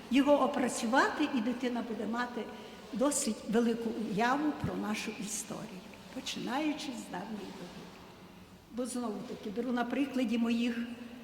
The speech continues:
внуків та навіть дітей, учнів, випускників, бо я їх вже випустила дуже багато.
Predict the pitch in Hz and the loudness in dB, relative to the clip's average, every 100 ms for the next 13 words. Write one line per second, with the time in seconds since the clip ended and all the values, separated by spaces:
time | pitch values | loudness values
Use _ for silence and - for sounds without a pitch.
0 | - 220 233 269 - 269 262 262 254 240 | -2 2 4 2 2 0 4 4 6 4
1 | 214 180 226 - 240 269 254 240 269 - | 2 2 2 6 8 8 6 4 4 10
2 | 285 269 269 254 - 285 269 277 285 262 | 10 10 6 2 4 6 8 8 6 8
3 | 254 262 262 214 240 240 240 226 254 233 | 8 8 6 4 6 4 2 -2 0 0
4 | 214 226 240 330 285 240 - 226 233 - | 0 2 8 8 8 0 0 -2 -2 -2
5 | - - 233 | -4 -6 -8